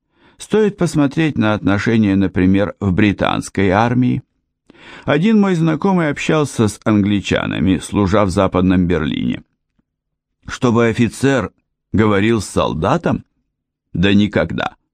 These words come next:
Только с сержантом. И то только через нижнюю губу.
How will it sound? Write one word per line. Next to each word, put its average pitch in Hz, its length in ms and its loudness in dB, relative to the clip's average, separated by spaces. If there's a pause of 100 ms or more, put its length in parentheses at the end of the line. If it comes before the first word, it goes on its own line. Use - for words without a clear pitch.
(720)
Только 190 400 0
с 165 80 -4
сержантом. - 840 -4 (460)
И 107 120 2
то 151 240 0
только 123 440 0
через 98 440 0
нижнюю 101 640 4
губу. 78 460 -2